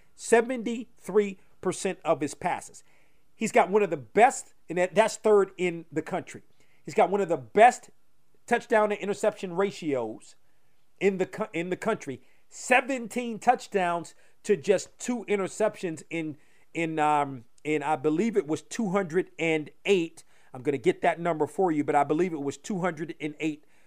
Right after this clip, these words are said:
pass attempts. Two interceptions. I mean, that is absolutely incredible. Yes, two hundred eight pass attempts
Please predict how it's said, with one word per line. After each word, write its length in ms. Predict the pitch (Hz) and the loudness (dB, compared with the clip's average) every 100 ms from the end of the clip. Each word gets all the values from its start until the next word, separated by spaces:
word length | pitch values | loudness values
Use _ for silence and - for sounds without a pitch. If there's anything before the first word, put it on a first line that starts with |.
| - - | -20 -8
pass 340 | - 180 175 - 147 | 0 2 2 -2 -8
attempts. 480 | 143 - 180 - - - - | -6 -6 -8 -10 -20 -20 -20
Two 640 | - - 247 247 247 240 233 - - - | -16 -4 0 0 0 -2 -8 -20 -14 -4
interceptions. 880 | 196 170 - 190 160 - - - - - - - - | -2 -2 -4 -4 -4 -6 -20 -20 -20 -20 -20 -20 -6
I 180 | 147 160 | -2 -2
mean, 520 | 165 165 160 156 143 - - - - 131 135 - 143 135 143 143 143 139 123 | -2 -2 -2 -4 -8 -16 -20 -20 -20 -20 -20 -20 -20 -20 -20 -20 -18 -12 4
that 300 | 185 202 202 - - - | 8 8 4 -4 -20 -4
is 440 | 165 165 156 - - | 0 2 2 -4 -4
absolutely 800 | 160 185 - - 170 156 147 147 | 2 2 2 -2 -2 -2 -2 -6
incredible. 600 | 147 147 - 190 139 107 | -4 -6 -2 0 0 -4
Yes, 220 | 123 151 - | -2 -2 -2
two 220 | - 214 | -2 0
hundred 240 | 202 180 | 0 -2
eight 220 | 165 170 - | -6 -6 -4
pass 260 | 170 151 | -2 -2
attempts 380 | 143 156 135 | -6 -6 -6